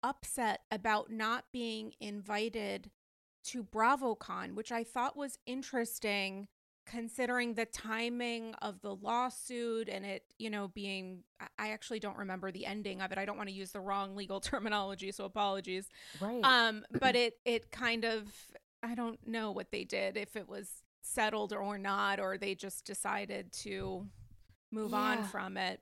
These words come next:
Speaker 1: but
Speaker 2: Yeah, her behavior is like, you call Andy a cokehead,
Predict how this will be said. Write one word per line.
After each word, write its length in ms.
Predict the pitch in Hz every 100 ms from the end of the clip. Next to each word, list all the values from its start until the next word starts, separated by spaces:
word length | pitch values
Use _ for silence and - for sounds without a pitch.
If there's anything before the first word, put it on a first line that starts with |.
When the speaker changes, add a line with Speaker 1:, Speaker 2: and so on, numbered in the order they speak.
| -
Speaker 1:
but 260 | - - 220
Speaker 2:
Yeah, 420 | 254 226 196 -
her 180 | 262 415 466 440
behavior 480 | 262 302 302 233 214
is 80 | 208
like, 380 | 208 196 - - _ _ _ _ _ _ -
you 140 | 233
call 200 | - 392 480
Andy 260 | 320 294 226
a 80 | 190
cokehead, 800 | - 202 175 - 139 147 180